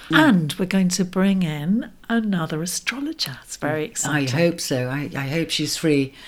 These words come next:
Speaker 1: at the time. Um,
Speaker 2: <laughs>
Speaker 1: I'm sure she's, uh, excited to do it. She'd be fun to work with, I think.
Speaker 2: All right, Marion, so that is it. We have come to the end. You've been listening to Marion over the t-,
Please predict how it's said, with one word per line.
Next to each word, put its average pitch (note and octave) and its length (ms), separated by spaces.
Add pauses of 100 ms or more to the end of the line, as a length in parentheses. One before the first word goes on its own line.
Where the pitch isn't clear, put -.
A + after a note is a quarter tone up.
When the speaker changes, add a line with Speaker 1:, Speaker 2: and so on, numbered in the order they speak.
(180)
Speaker 1:
at C3 80
the D3+ 80
time. C3+ 580
Um, C#3+ 280
Speaker 2:
<laughs> C#3+ 40
Speaker 1:
I'm D3 80
sure E3+ 220
she's, D3 400
uh, C#3+ 380 (140)
excited D3 580
to C#3+ 80
do D3 120
it. C#3 300 (240)
She'd D#3 160
be C#3+ 80
fun D3 280
to C#3 100
work C3 260
with, A#2+ 100
I A#2 120
think. A2 280 (1040)
Speaker 2:
All B3+ 140
right, G#3 240
Marion, F#3+ 380
so A3 340
that A3+ 320
is B3 180
it. F3+ 380
We G#3+ 120
have A3+ 260
come F#3+ 260
to F3+ 140
the F3 160
end. E3+ 640
You've A3 260
been G3 240
listening G3+ 500
to F#3 420 (340)
Marion G#3+ 720 (120)
over C4+ 280
the A3+ 140
t-, - 140